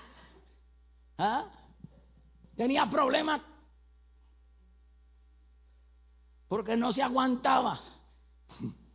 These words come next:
Yo no creo que, y es cierto, mire, usted puede tener don-, dones extraordinarios, pero el problema no es tener los dones.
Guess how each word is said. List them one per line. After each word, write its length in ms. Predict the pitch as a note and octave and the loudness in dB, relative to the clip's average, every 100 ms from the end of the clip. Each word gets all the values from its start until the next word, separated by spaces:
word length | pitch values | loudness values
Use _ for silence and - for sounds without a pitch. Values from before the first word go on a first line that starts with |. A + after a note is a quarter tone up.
| - _ - _ _ _ _ _ - | -20 _ -20 _ _ _ _ _ -16
Yo 300 | A#2 D#3 E3 | -4 -2 -2
no 240 | F#3 E3+ | -8 -6
creo 380 | F3+ G#3 A3+ A3 | -2 0 0 -2
que, 360 | F#3 D#3 F#2+ - - - - _ _ | -2 -4 -6 -10 -18 -20 -20 _ _
y 100 | F3+ | 0
es 120 | G3 | 0
cierto, 340 | A#3 A#3 - | 0 0 0
mire, 260 | D3 C#3+ F2 E2+ - - - - _ _ _ _ _ _ - - - - - - | -2 -2 -4 -12 -18 -20 -20 -20 _ _ _ _ _ _ -20 -20 -20 -20 -20 -6
usted 260 | D3 G3+ | -2 0
puede 140 | A3 A#3+ | 0 0
tener 500 | A3+ A3+ A#3+ B3+ E3 | 0 0 -4 -8 0
don-, 380 | G#3 G#3+ F#3 - | 2 2 -2 -4
dones 420 | D3 A#3 G3 C3 | 0 0 -2 -10
extraordinarios, 1160 | - D#3 F#3 E3 D3 D#3+ D3+ D3+ B2+ G#2 - - - | -10 -8 -4 -4 -4 -6 -4 -4 -4 -6 -10 -14 -6
pero 100 | F3+ | -6
el 80 | F#3 | -4
problema 480 | F#3 F#3 G#3 G#3+ | -4 -2 -4 -4
no 140 | F#3 G3 | -4 -4
es 120 | G3+ | -4
tener 240 | E3 E3 | -4 -6
los 160 | E3 D#3+ | -4 -4
dones. 440 | D#3 D3+ A#2 - | -4 -4 -6 -12